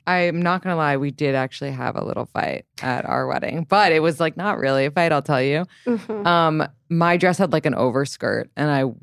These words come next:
Speaker 2: Ugh,
Speaker 1: wore
Speaker 2: your
Speaker 1: it
Speaker 2: dresses were
Speaker 1: down the
Speaker 2: amazing.
Speaker 1: aisle, and then I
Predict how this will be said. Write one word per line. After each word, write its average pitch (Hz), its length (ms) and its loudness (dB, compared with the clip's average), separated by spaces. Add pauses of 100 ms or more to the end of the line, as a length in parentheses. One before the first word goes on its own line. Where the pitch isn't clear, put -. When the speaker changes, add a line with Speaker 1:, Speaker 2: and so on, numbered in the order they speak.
(360)
Speaker 2:
Ugh, 147 100 4
Speaker 1:
wore 143 220 4
Speaker 2:
your 139 100 2
Speaker 1:
it - 60 -2
Speaker 2:
dresses - 260 -12
were 120 60 -10
Speaker 1:
down 139 400 2
the 139 60 2
Speaker 2:
amazing. - 160 -4
Speaker 1:
aisle, 170 680 2
and 165 240 0
then 156 480 2
I 143 560 2